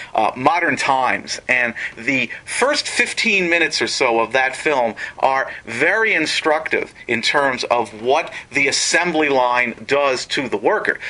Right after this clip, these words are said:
For the owner of the factory, it makes them a lot of money, obviously, but for the worker,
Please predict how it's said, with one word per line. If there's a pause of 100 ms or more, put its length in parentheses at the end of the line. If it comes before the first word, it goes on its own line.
(100)
For
the
owner
of
the
factory,
it
makes
them
a
lot
of
money,
obviously,
but
for
the
worker,